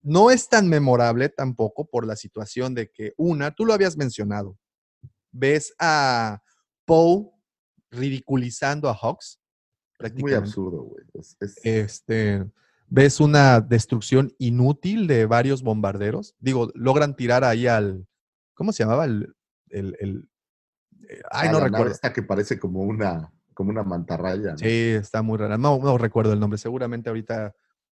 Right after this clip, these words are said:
Speaker 1: eh, alguien nos puede echar la mano por ahí. Eh, logran derribar esta nave, pierden muchas naves en el intento y lo único que logran es, entre comillas, huir, porque ni siquiera huyeron, le siguieron dando la madre
Speaker 2: No,
Speaker 1: después de
Speaker 2: pero
Speaker 1: eso,
Speaker 2: lo peor
Speaker 1: ¿no?
Speaker 2: es que los van siguiendo así.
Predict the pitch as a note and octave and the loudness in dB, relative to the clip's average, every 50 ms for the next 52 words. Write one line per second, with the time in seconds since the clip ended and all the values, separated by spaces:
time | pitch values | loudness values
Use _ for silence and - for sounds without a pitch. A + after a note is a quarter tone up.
0 | _ - - A2+ G2 G#2+ A#2 A#2+ A#2 A#2 A2 G#2 - - A#2+ A#2 A2 - A#2+ A2+ | _ -16 -12 -10 -8 -6 -6 -6 -6 -6 -8 -8 -8 -6 -4 -4 -4 -2 -2 -2
1 | A2 G#2+ G#2+ A2 A2 G#2 - - G#2+ G#2 G#2 - _ _ _ _ _ _ _ _ | -2 -2 -2 -2 -4 -4 -4 -4 -4 -4 -6 -8 _ _ _ _ _ _ _ _
2 | _ _ _ - A#2+ B2+ B2 B2 C3 D3 D3+ E3 D#3 D3 C3 A#2 A#2+ A#2+ C3 C#3 | _ _ _ -10 -6 -4 -2 2 4 4 4 4 4 2 0 0 2 4 4 4
3 | C3+ - - G#2+ G2+ A2 A#2+ B2+ C#3 F3 A3 - _ - - - _ _ - - | 4 4 2 2 4 6 6 6 6 6 4 0 _ -18 -20 -20 _ _ 4 6
4 | D3 D#3 D3+ D3+ C#3 C#3 C#3 C#3+ B2+ - B2 A#2 A#2+ A#2+ A#2+ A#2+ A2+ - G#2+ G#2+ | 6 6 6 4 2 2 0 -2 -2 -2 -4 -2 0 0 2 0 0 -2 -2 -4
5 | G#2+ G#2+ G#2+ A2 A2+ - C3+ D3 C#3+ D3 - - C3 C#3 C#3+ D3 D#3+ F3 F3 E3+ | -2 -2 -2 -2 -2 -2 -2 -2 -2 -2 -2 0 2 4 6 6 6 4 0 0
6 | D#3+ C#3+ C3 - - B2 B2 C3 C3+ C#3 C#3 C3+ A2 - A#2 B2 B2+ B2+ - - | 0 0 0 0 0 0 0 2 2 0 0 -2 -4 -4 -2 -2 -2 -2 -6 -12
7 | - _ _ _ _ _ _ _ _ - B2 C3 C3 B2+ A#2+ - C3 B2 - - | -18 _ _ _ _ _ _ _ _ -8 -4 -2 -2 -2 -4 -4 -6 -6 -6 -6
8 | C3 B2+ C#3 D#3 D#3+ F#3+ F#3+ F#3 - - - C#3+ F#3+ B3+ C#4 A#3 - C#3+ C3+ - | -8 -8 -8 -8 -6 -6 -6 -6 -6 -6 -4 -2 -2 -2 -2 -4 -6 -8 -6 -4
9 | C#3+ D3 D3 - E3 - A#3 C4 A#3+ F#3+ F3 A3 D4 D4 A3+ C3+ C3 C3 B2 - | -4 -4 -4 -4 -4 -2 0 0 0 0 0 -2 -4 -4 -4 -2 -2 -2 -2 -4
10 | D3 F#3 G#3+ A#3 G3 G3 G#3 G3+ G3+ F3+ C3 C3 D#3 E3+ - C#3 D#3 - C4 - | -6 -6 -4 -4 -6 -6 -6 -6 -6 -6 -8 -8 -8 -8 -6 -6 -6 -4 -4 -4
11 | G4+ - G#3 E3+ E3+ - - F3 A#3 C4 - - F#3 E3 D3+ C#3+ E3+ F#3+ F#3+ - | -4 -2 -2 -2 -2 0 0 -2 -2 -2 0 0 2 2 2 2 2 2 2 0
12 | G3 D#3+ E3 F#3 G3 A3 G#3+ E3+ D#3+ - F3+ E3+ | 0 2 2 2 2 2 0 -2 -2 -2 -4 -6